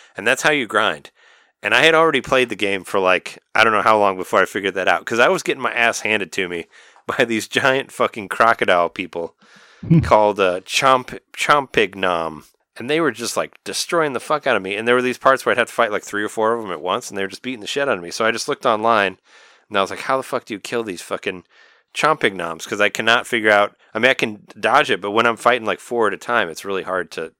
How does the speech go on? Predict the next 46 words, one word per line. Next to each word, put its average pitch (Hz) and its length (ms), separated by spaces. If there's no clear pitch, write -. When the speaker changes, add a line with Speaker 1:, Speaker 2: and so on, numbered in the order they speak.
Speaker 1:
not 87 260
get 87 200
killed. 90 380
And 110 120
I 110 60
found 135 280
out 123 200
that 110 120
I 110 100
needed 120 300
to 113 120
upgrade 117 340
my 101 140
character, 101 560
and 110 120
I 127 80
thought 139 280
that 117 120
when 117 140
I 110 80
got 117 260
those 98 240
things, 123 340
my 87 100
character 110 300
just 95 180
au-, 98 280
automatically 98 560
upgraded. 65 460
But 90 120
I 92 40
had 113 120
to 101 60
go 104 160
to 98 80
the 92 80
fucking 85 480
save 127 320
point 78 320
and 85 340
sacrifice - 600
these - 200
things 87 460
in 101 100
the 95 60
fire 92 500